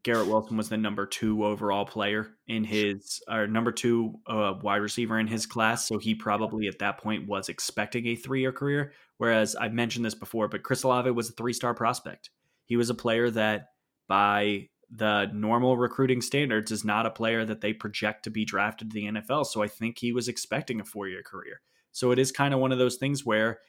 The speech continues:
if you come in knowing that you are a superstar and you're here for three years, um, it's a lot harder to say, "Yep, I'm going back," than it is for a guy that maybe when he first got to school planned to be there for four seasons. So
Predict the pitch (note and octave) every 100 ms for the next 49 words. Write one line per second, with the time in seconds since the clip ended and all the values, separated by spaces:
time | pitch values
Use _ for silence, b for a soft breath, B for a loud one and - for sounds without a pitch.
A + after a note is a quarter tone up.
0 | b B2+ B2 C3+ C3+ C3 C3 C3 C#3 A2+
1 | G#2+ G#2+ B2 A#2+ A2 A#2 A#2 A#2 A2 B2+
2 | A#2 A2+ A#2 A2+ A2 G#2+ A2+ A#2+ A#2+ A#2+
3 | - A#2 A#2 A#2+ C3+ G2 G#2 - _ _
4 | _ _ _ _ G#2+ A2 F#2+ F2+ - G#2+
5 | A2 A2 G#2+ G#2 A2+ G#2+ G#2+ - A2 G#2
6 | G#2 A2+ C#3 - A#2+ A2 A2+ A#2 A#2 A#2
7 | F#2 - - A2+ G#2+ G#2+ G#2 G#2 G#2 -
8 | G#2 G2+ G2 G2+ G2 G2+ F2 - _ -
9 | A2 A#2 B2 A#2 A2+ A2 - A2 - G#2
10 | - - C3 G#2 - - A2 A2 G#2+ G#2+
11 | - G#2+ F#2+ F#2 - - F2+ F2 - F#2+
12 | - - - A2+